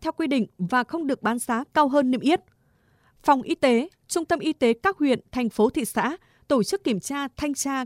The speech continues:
các cơ sở kinh doanh thuốc, trang thiết bị y tế trên địa bàn và kiểm tra hoạt động kinh doanh thuốc, thiết bị y tế tại trạm y tế các phường xã và xử lý nghiêm các cơ sở vi phạm nếu có.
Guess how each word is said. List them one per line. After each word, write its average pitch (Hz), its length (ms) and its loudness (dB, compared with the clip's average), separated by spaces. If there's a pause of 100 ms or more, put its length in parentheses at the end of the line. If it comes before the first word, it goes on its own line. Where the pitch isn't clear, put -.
(140)
các 359 140 -4
cơ 320 80 -2
sở 214 240 0
kinh 254 200 -4
doanh 240 200 -4
thuốc, 349 240 2 (340)
trang 277 240 -2
thiết - 160 -6
bị 302 120 -2
y - 100 -8
tế 247 360 2
trên 330 160 -2
địa 269 80 -4
bàn 214 280 0 (300)
và 262 240 0
kiểm 233 240 -2
tra 311 160 -6 (120)
hoạt 233 120 -4
động 220 260 -2
kinh 285 140 -4
doanh 262 180 -4
thuốc, 349 240 0 (300)
thiết 381 160 -2
bị 262 100 2
y 285 140 -4
tế 233 280 0 (100)
tại 208 140 0
trạm - 220 -2
y 277 120 -2
tế 208 240 0
các 349 220 -4
phường 220 140 0
xã 233 320 0 (360)
và 254 240 0
xử - 180 -2
lý 220 180 2
nghiêm 311 320 0 (180)
các 339 140 -2
cơ 294 100 0
sở 202 300 0 (120)
vi 262 120 2
phạm 226 280 0 (180)
nếu 202 160 6
có. 208 320 2